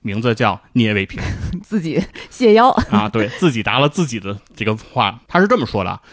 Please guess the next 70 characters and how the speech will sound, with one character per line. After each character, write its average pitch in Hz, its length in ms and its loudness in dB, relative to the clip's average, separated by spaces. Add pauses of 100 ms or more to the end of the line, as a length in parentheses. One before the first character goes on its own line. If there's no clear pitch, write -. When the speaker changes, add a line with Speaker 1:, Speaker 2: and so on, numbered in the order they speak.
(120)
Speaker 1:
他 190 80 2
说 214 100 6 (160)
：“我 95 80 4
的 110 80 0
故 185 240 2
事 107 160 -2
要 107 140 0
从 127 180 -2
中 175 240 4
日 143 60 2
擂 110 40 -2
台 127 120 -4
赛 127 120 -6
开 147 200 -4
始。 - 160 -14 (480)
八 208 160 4
十 185 100 0
年 170 100 2
代 170 140 4
初 202 240 0
期， 151 200 -4
日 170 120 0
本 113 180 -4
围 113 120 -4
棋 156 160 -6
绝 117 220 -4
对 127 260 0
是 104 340 -8
整 127 180 -4
体 135 140 -4
水 101 220 -8
平 104 180 -12
称 - 220 -8
霸 123 140 -2
世 - 180 -12
界。 98 180 -12 (440)
擂 202 100 4
台 190 120 2
赛 180 160 2
前， 147 220 0
两 110 200 -2
国 127 160 2
舆 123 140 -2
论 143 240 0
一 117 140 -10
致 151 220 -4
一 117 80 -4
边 135 140 -2
倒。 104 140 -8 (160)
我 131 140 6
作 214 140 6
为 233 80 8
主 117 180 2
将 151 160 4
也 110 80 4
是 139 60 6
守 117 120 0
门 110 100 0
员， 107 260 -2
每 107 160 0
一 135 140 0
盘 180 260 2
我 131 100 4
都 120 120 2
站 131 140 0
在 107 120 -2
悬 104 160 -6
崖 104 100 -2
边 110 240 -4
上， - 140 -12